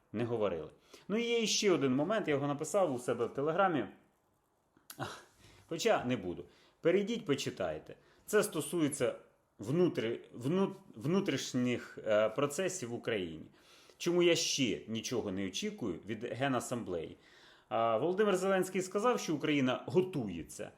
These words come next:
але я поставив низку питань до того, як готується, хто готується, хто це може бути, і головне, а чи здатні ті, хто готуються, а, представляти Україну на міжнародній арені.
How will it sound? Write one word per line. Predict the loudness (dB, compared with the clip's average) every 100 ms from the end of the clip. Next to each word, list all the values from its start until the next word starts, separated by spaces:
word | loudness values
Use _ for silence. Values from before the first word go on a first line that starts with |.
| -20 -8
але | 0 4
я | 4
поставив | 2 2 2 4 2
низку | 2 0 -4
питань | -4 0 0 -2 -6 -18 _ -14
до | -6 -2 -2
того, | 0 0 0 -2 -8 -4
як | 2 4 2
готується, | -2 -6 -2 -2 -2 -6
хто | -8 0 2 2
готується, | 0 -2 -4 -4 -6 -6 -8 -10 _ _ _
хто | -4 -2
це | 0 0
може | -2 -2 -4
бути, | -2 -4 0 -2 -2
і | -4 -2 -4 -4
головне, | -2 0 -2 -6
а | -6
чи | -4 -4
здатні | 2 4 2 0 -8
ті, | -8 -8
хто | -6
готуються, | -4 -4 -2 0 0 -2 -8 -8 -16 -20 _ _ _
а, | -4 -2 0 0 -4 -12 -20 -6
представляти | -2 -2 2 2 4 2 2
Україну | -2 -2 -2 0 0 0
на | -2
міжнародній | -4 -4 -4 -4 -4 -4
арені. | -6 -8 -10 -14